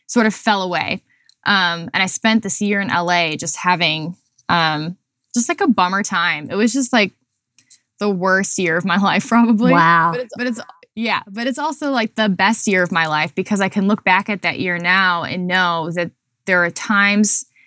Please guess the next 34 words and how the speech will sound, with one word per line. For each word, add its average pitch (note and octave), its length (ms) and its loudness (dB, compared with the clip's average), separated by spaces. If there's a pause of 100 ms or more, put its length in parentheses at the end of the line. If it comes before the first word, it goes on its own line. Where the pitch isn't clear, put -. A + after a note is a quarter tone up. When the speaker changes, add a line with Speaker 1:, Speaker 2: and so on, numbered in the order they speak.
(400)
Speaker 1:
while A#3 180 2
I C#4 100 -2
was B3+ 140 -4
living G#3 180 -2
in F#3+ 60 -2
L E3+ 200 0
A, D3+ 220 0
just - 240 -2
super A3 260 2
struggling, E3+ 480 -2
that F3 140 -6
the F#3 100 -2
Lord F#3 340 0
spoke - 440 -2
so G3 240 -2
clearly G3 420 2
to - 160 -4
me. - 180 2
And - 80 2
I G3 60 4
didn't A3 300 4
even G3+ 180 2
know G3 180 0
that F#3 120 0
it - 20 -2
was - 160 -4
him - 300 0
because, F3 380 0
again, F3+ 280 2
I E3+ 80 0
wasn't E3+ 280 -2
really E3 200 -2
sure E3+ 320 -2
that D#3+ 240 0